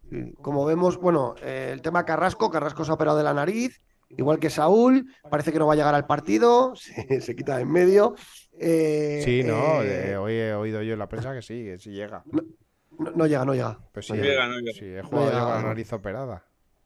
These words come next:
Speaker 1: Se opera la nariz y no llega. Eh, Jiménez se ha hecho una astroscopia,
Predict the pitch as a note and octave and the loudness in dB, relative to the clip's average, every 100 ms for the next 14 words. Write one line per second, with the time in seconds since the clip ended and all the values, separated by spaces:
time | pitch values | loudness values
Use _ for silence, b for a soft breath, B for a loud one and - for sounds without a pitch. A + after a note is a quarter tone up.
0 | - - C3 C3 D3+ D#3 D#3 D#3 E3 D#3 | -20 -6 -4 0 2 4 2 4 2 2
1 | D#3+ E3+ G3 A3 A#3 - E3+ D#3+ D3+ D3 | 2 4 4 4 4 0 -2 -2 -4 0
2 | E3+ F#3+ F3 F3+ E3+ E3 E3 E3+ D#3 D#3+ | 2 4 2 2 0 0 -2 -2 -2 -4
3 | D3 G3+ G#3 A#3+ C4 | -2 0 2 6 6